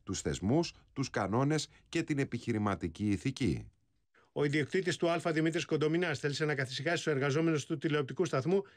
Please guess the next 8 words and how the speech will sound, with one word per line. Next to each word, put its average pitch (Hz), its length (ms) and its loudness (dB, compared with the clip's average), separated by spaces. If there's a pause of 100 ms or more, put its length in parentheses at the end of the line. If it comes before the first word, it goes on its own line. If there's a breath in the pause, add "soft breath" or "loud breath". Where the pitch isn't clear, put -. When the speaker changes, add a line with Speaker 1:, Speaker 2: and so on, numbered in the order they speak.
(160 loud breath)
Speaker 2:
και 202 120 -2
σε 196 120 0
ανακοίνωσή 190 480 0
του 190 120 2
αναφέρει. 151 500 0 (920)
Speaker 1:
Ο 156 180 4
Όμιλος 196 400 0
Α, 190 160 2